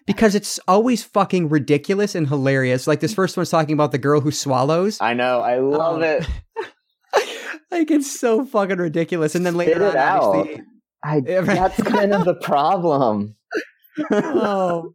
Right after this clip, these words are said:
Speaker 1: man. It's so stupid. Um, and then later on, you know, they get stuck in the sex position. Uh, like, it's just
Speaker 2: <laughs>
Speaker 1: ridiculous shit. And so I would love, like, uh, at least a third, uh, take there, you know, a third, uh,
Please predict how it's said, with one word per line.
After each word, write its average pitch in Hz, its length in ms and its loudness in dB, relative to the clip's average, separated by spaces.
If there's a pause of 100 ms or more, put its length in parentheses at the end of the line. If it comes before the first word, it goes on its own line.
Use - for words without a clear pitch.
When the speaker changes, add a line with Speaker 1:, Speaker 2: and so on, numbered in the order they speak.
(140)
Speaker 1:
man. 175 480 -8 (160)
It's 202 220 -12
so 190 160 2
stupid. 202 720 -2 (400)
Um, 165 540 2
and 175 200 0
then 180 140 0
later 185 240 2
on, 175 180 0
you 170 140 -4
know, 156 100 0
they 156 100 0
get 156 120 -4
stuck - 260 -4
in 156 100 -2
the 143 60 -2
sex 151 280 -2
position. 131 600 -6
Uh, 139 200 -6
like, 151 100 0
it's 165 140 -2
just - 220 0
Speaker 2:
<laughs> - 40 -20
Speaker 1:
ridiculous 160 520 -2
shit. 135 320 -14
And 131 300 -8
so 135 120 -2
I 135 80 4
would 139 180 2
love, 135 240 2
like, 127 260 2
uh, 135 60 -2
at 127 140 0
least 143 200 4
a 135 60 2
third, 131 600 0 (220)
uh, 127 460 -2
take 139 320 2
there, 120 420 0
you 131 120 0
know, 123 160 0
a 131 40 2
third, 131 440 0
uh, - 180 -4